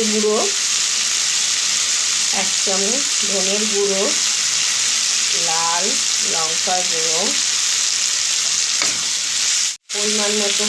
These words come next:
হলুদ, কালারের জন্য এক চামচ কাশ্মীরি লঙ্কা। তোমরা জানো আমি কাশ্মীরি লঙ্কাটা ব্যবহার করি, এই কালারটা খুব সুন্দর আসে। এবার ভালো করে মশলাটা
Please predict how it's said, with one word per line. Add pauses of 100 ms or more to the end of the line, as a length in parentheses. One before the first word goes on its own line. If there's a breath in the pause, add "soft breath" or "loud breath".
হলুদ, (1700)
কালারের
জন্য (680)
এক (100)
চামচ (200)
কাশ্মীরি
লঙ্কা। (100)
তোমরা
জানো
আমি
কাশ্মীরি
লঙ্কাটা
ব্যবহার
করি, (440)
এই
কালারটা
খুব
সুন্দর (120)
আসে। (1400)
এবার (100)
ভালো (100)
করে (180)
মশলাটা